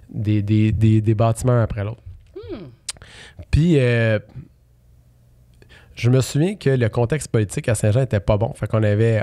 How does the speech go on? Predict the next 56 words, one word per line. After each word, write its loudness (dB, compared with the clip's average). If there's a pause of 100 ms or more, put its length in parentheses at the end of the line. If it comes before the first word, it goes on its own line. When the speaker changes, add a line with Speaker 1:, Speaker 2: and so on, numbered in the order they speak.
(120)
Speaker 1:
on -2
a 2
fait -2
ça -4
en, -14
tu -16
sais, 0
comme 0
un 2
peu 0
en 0
latence. -6
Puis -12
bon, -6
on -4
l'a -4
fait. -12
Puis -20 (100)
on 2
a 2
réussi -2
à -4
ramasser 0
un 0
quartier -4
où -4
que 0 (320)
on 2
a 4
un, 0
on -2
a 0
un 0
bon 0
chunk -6
de -8
ce -8
quartier-là. -4 (680)
Puis, 2 (2000)
je 0
me 4
souviens 0
que 0
quand -2
que -2
la, 2
la 2
nouvelle, 2
euh, 0 (140)
la 0
nouvelle 2
garde 0
est 0
rentrée -4
à -2
Saint-Jean, -2